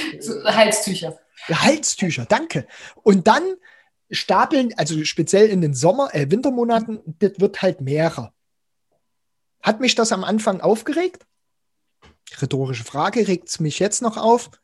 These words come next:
Speaker 2: Ebenfalls rhetorische Frage. Versucht man es zu ignorieren? Japp. Das ist halt so. Aber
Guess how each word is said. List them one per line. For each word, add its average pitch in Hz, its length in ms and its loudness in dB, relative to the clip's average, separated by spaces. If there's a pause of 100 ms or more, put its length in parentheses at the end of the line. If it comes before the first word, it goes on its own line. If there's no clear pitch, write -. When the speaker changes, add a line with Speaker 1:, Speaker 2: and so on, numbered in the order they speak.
Speaker 2:
Ebenfalls 214 480 2
rhetorische 196 520 0
Frage. 165 540 0 (840)
Versucht 185 380 -4
man 185 140 0
es 160 160 -2
zu 160 120 0
ignorieren? 175 680 2 (100)
Japp. 127 480 0 (1500)
Das 202 120 6
ist 262 240 0
halt 240 180 6
so. 147 220 2
Aber 214 260 4